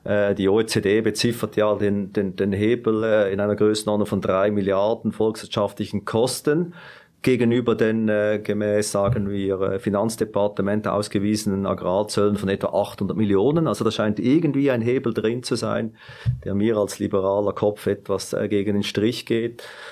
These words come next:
Und von daher verstehe ich, äh, persönlich auch nicht, äh, vielleicht hat man auch nicht die Hebelwirkung dieses Grenzschutzes ganz auf allen Ebenen so verstanden,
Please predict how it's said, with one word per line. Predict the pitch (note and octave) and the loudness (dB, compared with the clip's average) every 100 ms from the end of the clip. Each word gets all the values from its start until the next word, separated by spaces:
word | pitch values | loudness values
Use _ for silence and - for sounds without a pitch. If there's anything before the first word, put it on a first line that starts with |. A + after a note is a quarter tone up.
| - - | -18 -4
Und | G#2+ A2 G#2 G#2+ | 2 2 2 0
von | G#2 | 0
daher | G#2+ D3 D3 C3 | 2 2 2 0
verstehe | B2 C3 C3 | 0 2 4
ich, | B2+ A#2+ - | 4 0 -4
äh, | - | -4
persönlich | - F2+ - B2 A2+ B2 A#2 A2 | -4 -4 -2 0 2 2 2 2
auch | G#2+ C#3+ | 2 4
nicht, | C3+ B2 C#3+ - - | 4 2 0 -6 -2
äh, | B2 | 0
vielleicht | A#2+ G#2+ A2 | 2 0 0
hat | - | 0
man | A2+ | 2
auch | A2 A2 | 2 0
nicht | A#2+ A2+ - - | -2 -4 -8 -2
die | A2 | 2
Hebelwirkung | A2+ C3 C#3 A#2+ B2+ - A2+ | 2 4 4 4 2 0 -6
dieses | A2+ A2 - | -6 -8 -4
Grenzschutzes | A2 A2 A2 A2 - - | -2 -2 -2 -8 -8 -6
ganz | - G#2+ B2+ - | 0 0 0 -2
auf | A#2 | -2
allen | G#2+ A#2 A#2+ | 0 0 0
Ebenen | A2+ A#2+ A#2 | 0 0 2
so | G#2 A2+ | 2 0
verstanden, | G#2+ - F#2+ A2+ A#2 | -2 -4 -2 0 -2